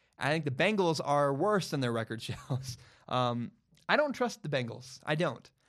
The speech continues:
I wish I did. I think it'd be a great story if they turned it around. They're three and one. That's incredibly encouraging. Um, and if you look last week, Andy Dalton played great. Andy Dalton had three touchdowns in Atlanta against the Falcons.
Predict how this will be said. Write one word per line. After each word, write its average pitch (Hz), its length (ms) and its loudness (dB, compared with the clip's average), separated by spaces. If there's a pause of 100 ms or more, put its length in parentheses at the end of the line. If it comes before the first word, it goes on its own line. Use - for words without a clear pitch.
(140)
I 175 100 2
wish 208 240 4
I 247 100 6
did. 208 260 4
I 135 80 -2
think 160 140 0
it'd 160 80 2
be 165 80 4
a 151 40 2
great 156 220 0
story 160 460 -2
if 160 80 -4
they 147 100 0
turned 147 240 -2
it 143 80 -2
around. 131 340 -4 (220)
They're 165 100 2
three 175 300 2
and 165 120 2
one. 170 200 4
That's 175 160 0
incredibly 139 480 -2
encouraging. 151 640 -2 (1400)
Um, 139 320 2
and 185 140 0
if 180 100 0
you 240 80 2
look 240 120 2
last 190 280 4
week, 160 140 0
Andy 175 180 2
Dalton 175 260 2
played 175 160 0
great. 185 320 0 (440)
Andy 165 240 2
Dalton 165 320 4
had 143 180 -2
three 175 220 0
touchdowns 175 560 -2
in 170 160 -4
Atlanta 156 420 -2
against 139 380 -4
the 131 80 -6
Falcons. 131 600 -4